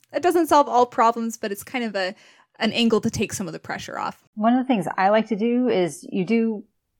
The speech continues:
Speaker 2: a bunch of research and you find something that you can explain, that you can understand, and then that you can explain back to the reader in simple enough terms that the reader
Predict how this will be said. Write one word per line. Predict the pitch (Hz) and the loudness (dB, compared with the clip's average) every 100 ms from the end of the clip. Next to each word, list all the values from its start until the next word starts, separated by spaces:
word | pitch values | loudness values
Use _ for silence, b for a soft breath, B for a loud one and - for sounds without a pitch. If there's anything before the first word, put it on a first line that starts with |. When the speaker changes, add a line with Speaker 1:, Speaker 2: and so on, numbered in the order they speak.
| _ - | _ -16
Speaker 2:
a | |
bunch | 175 202 208 | -2 -2 2
of | 214 | 2
research | 208 214 170 165 - - - - | 2 2 -2 -2 -6 -16 -20 -8
and | 180 170 170 | -4 -4 -4
you | 165 | -4
find | 185 185 185 | 0 0 0
something | 190 185 170 | -4 -2 -4
that | 156 | -4
you | 165 170 160 156 147 131 | -2 -2 -2 -4 -8 -10
can | - 160 156 147 143 147 _ _ - | -6 -4 -4 -4 -6 -8 _ _ -10
explain, | 165 - 175 170 147 | -10 -6 -4 -2 -2
that | 165 | 0
you | 196 | 0
can | 214 | 0
understand, | 196 185 - 202 151 143 - | 0 -2 0 0 0 -2 -4
and | 165 170 | -4 -4
then | 170 | -2
that | 143 | -4
you | 170 | -4
can | 175 | -4
explain | 147 - 175 165 151 | -6 -6 -6 -4 -2
back | 156 - | -2 -2
to | - | -8
the | 156 | -8
reader | 160 151 147 | -6 -4 -4
in | - 147 | -4 -4
simple | - 170 165 160 | -4 -8 -4 -2
enough | 151 147 - | -2 -4 -6
terms | 165 147 143 - | -6 -4 -6 -6
that | 156 143 - b b b b b b _ - | -2 -2 -4 b b b b b b _ -6
the | 175 | -4
reader | 165 208 214 180 165 156 - | 0 2 4 4 2 2 -2